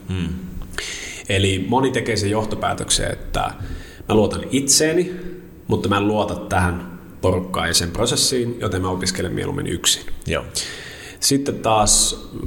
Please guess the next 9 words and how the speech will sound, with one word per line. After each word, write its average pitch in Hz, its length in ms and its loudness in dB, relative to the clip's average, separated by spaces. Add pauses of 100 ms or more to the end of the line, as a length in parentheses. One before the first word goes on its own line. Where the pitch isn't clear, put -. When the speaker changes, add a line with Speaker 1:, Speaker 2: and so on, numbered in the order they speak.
Speaker 2:
monet 104 420 2
on 92 340 -2
sitä 92 300 0
mieltä, 90 420 0
että - 240 -6
itse - 220 0
asiassa 92 340 0
jos - 260 0
me 87 140 -2